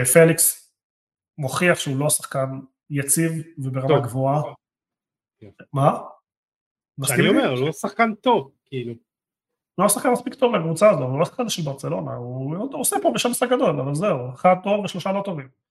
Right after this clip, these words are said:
Speaker 2: אז
Speaker 1: היחידי
Speaker 2: זהו,
Speaker 1: מהרכש
Speaker 2: זה, זה, זה מה שמבדיל בין הטובים באמת, ה-,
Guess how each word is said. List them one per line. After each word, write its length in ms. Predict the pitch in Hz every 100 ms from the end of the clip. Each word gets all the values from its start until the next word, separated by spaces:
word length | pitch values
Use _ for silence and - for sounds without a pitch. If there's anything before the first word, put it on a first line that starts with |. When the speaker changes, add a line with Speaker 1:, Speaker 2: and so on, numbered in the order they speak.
| _ _ _ _ _ _
Speaker 2:
אז 80 | 139
Speaker 1:
היחידי 240 | 139 165 165
Speaker 2:
זהו, 160 | 185
Speaker 1:
מהרכש 400 | 170 156 160 170
Speaker 2:
זה, 60 | 143 -
זה, 60 | 143 -
זה 160 | 127 190
מה 120 | 202
שמבדיל 1000 | 208 226 185 135 165 151 143 139 123 175
בין 200 | 165 175
הטובים 840 | 175 156 131 127 - 135 117 151 160
באמת, 460 | 123 117 147 160
ה-, 220 | 135 117